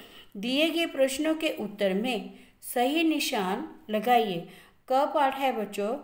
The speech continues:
गुजरात का नृत्य है, कौन सा है? भांगड़ा, गरबा, कथकली। तो हमारा उत्तर है बच्चों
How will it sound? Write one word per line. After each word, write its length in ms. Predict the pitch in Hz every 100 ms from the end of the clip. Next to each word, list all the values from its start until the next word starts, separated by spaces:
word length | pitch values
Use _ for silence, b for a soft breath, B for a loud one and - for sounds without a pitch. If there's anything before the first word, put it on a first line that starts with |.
| B B B B 196
गुजरात 580 | 240 226 262 285 311 -
का 120 | 330
नृत्य 540 | 277 233 220 - 277
है, 500 | 220 226 170 185 - -
कौन 220 | 247 269
सा 220 | 277 311
है? 360 | 302 277 311 - B B B
भांगड़ा, 720 | 185 202 190 175 196 226 302 - - -
गरबा, 720 | 175 208 180 180 208 269 - B B B -
कथकली। 500 | 269 269 254 220 175
तो 180 | - 240
हमारा 540 | 247 208 220 247 -
उत्तर 280 | 226 - 311
है 280 | 302 277 202
बच्चों 600 | 190 - 190 285 - -